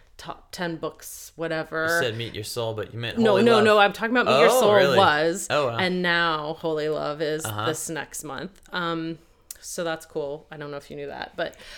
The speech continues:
Speaker 2: Yeah,
Speaker 1: um,
Speaker 2: top ten books.
Speaker 1: <laughs> But, uh, so I was doing an interview with her, and she was saying she loved the book, Holy Love, and she was saying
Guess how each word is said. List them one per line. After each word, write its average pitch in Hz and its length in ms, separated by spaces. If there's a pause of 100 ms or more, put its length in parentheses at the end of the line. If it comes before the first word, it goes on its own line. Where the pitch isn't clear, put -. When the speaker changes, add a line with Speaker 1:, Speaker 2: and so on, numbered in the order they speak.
(120)
Speaker 2:
Yeah, 170 240
Speaker 1:
um, 156 180
Speaker 2:
top 123 280
ten 123 220 (100)
books. - 460
Speaker 1:
<laughs> - 40 (520)
But, 180 240 (400)
uh, 190 100
so 180 240
I - 80
was 165 140
doing 170 120
an 170 80
interview 220 300
with 175 140
her, 175 120
and 160 400
she 165 360
was 151 160
saying 143 340
she - 160
loved 143 180
the 143 80
book, 147 280
Holy 143 240
Love, 143 260
and 156 180
she 156 160
was 147 140
saying 147 380